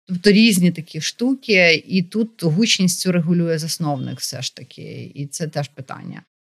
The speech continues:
Є в великої кількості медіа, в них не є,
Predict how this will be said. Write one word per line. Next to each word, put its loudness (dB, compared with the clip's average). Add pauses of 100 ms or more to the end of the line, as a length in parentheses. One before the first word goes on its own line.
(140)
Є 6
в 4
великої 0
кількості -4
медіа, 2
в -4
них -2
не 2
є, -2